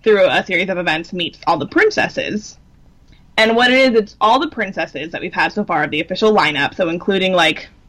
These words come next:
most recent Moana to, like, Mulan, Tiana, Belle, Rapunzel, all the classic princesses.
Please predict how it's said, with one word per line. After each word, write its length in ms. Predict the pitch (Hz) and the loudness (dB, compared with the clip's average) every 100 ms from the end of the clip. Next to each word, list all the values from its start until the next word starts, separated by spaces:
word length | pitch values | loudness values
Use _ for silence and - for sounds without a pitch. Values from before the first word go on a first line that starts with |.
| - | -8
most 280 | 185 180 170 | -2 0 0
recent 260 | 180 170 190 | -2 -2 0
Moana 500 | 180 165 160 160 147 | 0 2 2 2 0
to, 160 | - 175 | -2 -4
like, 220 | 147 156 | -4 -4
Mulan, 600 | 185 185 208 202 190 190 | -4 0 4 4 2 0
Tiana, 680 | - 196 190 190 180 170 156 | -2 2 2 4 4 2 2
Belle, 560 | 196 185 175 170 190 - - - _ _ - | 2 2 0 -2 -6 -12 -20 -20 _ _ -8
Rapunzel, 340 | 208 202 190 | -2 0 0
all 280 | 175 170 180 | 0 2 2
the 100 | 175 | 0
classic 440 | 170 175 180 190 - | -2 -2 -2 -6 -8
princesses. 760 | 175 175 175 170 156 151 185 | -8 -6 -8 -6 -4 -6 -8